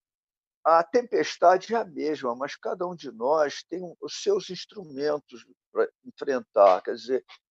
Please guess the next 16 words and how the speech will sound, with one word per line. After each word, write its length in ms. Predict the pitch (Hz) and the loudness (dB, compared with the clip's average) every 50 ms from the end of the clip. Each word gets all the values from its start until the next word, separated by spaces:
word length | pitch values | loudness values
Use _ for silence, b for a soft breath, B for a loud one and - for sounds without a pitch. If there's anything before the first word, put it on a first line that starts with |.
| _ _ | _ _
eu 160 | - 170 214 208 | 8 8 8 10
tô 140 | 208 247 | 10 8
em 100 | 214 - | 8 8
casa, 420 | - - 196 185 185 180 165 135 143 | 8 8 10 12 12 12 12 10 6
eu 100 | 135 139 | 2 6
tenho 160 | - 185 196 | 6 4 6
uma 180 | 190 196 180 - | 8 6 6 6
casa 520 | - - 185 180 175 175 151 123 120 107 | 8 8 10 12 12 12 10 10 8 6
pra 180 | - 117 113 123 | 8 8 6 6
me 100 | 127 123 | 8 6
abrigar, 760 | 123 120 117 120 110 101 104 117 123 131 135 123 117 98 - - | 6 6 4 -6 -2 4 8 10 12 12 12 12 10 8 6 2
eu 120 | 117 123 | -2 -4
tenho 220 | - - 170 175 - | -2 -2 -2 -2 0
condições 580 | - 185 185 165 - - - - 165 165 151 | 2 0 0 0 -2 -8 0 2 2 2 2
de 40 | - - | 0 -2
sobrevivência, 1000 | - 151 135 131 139 139 120 120 113 110 117 131 135 135 135 117 - - 110 95 | -2 -2 0 0 -2 -2 -2 -4 -10 -6 -4 -2 -2 -2 -2 -4 -4 -4 -6 -6